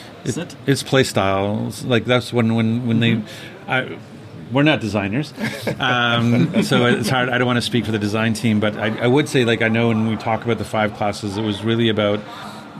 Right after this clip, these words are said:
Speaker 2: understanding, again, not only, like, fan favorites and that homage to the past, but also it's like,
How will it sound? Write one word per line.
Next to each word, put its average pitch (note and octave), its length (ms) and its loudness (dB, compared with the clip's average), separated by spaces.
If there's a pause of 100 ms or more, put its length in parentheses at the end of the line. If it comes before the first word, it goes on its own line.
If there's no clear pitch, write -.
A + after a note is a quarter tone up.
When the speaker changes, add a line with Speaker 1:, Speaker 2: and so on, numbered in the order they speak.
Speaker 2:
understanding, A2+ 520 0
again, G#2+ 300 2
not A2 140 0
only, A#2+ 240 2
like, G#2 160 2
fan G#2 460 0
favorites G#2 500 0
and G2 200 -2
that G2+ 120 -2 (220)
homage G2 380 -2
to G#2+ 60 -6
the G#2 80 -2
past, G#2+ 360 -2
but A#2 120 0
also C3 280 0
it's A#2 160 0
like, G#2+ 140 0